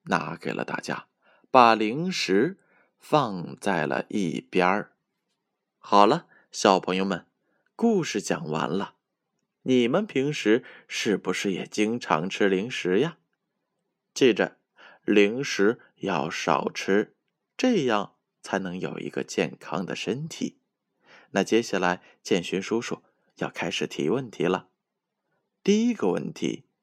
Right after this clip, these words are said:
小象带了什么去聚会？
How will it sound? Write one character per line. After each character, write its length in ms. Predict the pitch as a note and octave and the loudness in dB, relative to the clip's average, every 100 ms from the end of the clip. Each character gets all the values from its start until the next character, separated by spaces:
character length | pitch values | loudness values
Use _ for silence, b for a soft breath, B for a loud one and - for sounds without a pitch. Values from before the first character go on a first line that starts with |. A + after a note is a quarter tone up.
| _ _ - | _ _ -12
小 400 | - C3+ G#2+ G2+ | 2 4 6 4
象 360 | - G#3 C3+ B B B | 0 0 -2 B B B
带 300 | - F#3+ D3 | -2 0 0
了 160 | G#2 G2+ | 0 -2
什 380 | - - F#2 D#2 | -2 0 2 2
么 420 | F2 D#3 G3+ C#3 | -2 -4 -2 -4
去 380 | - - G#2 E2 | -6 -2 -2 -2
聚 340 | - - F#2 | -4 -2 -2
会？ 400 | E2 - A#2 - | -2 0 -2 -2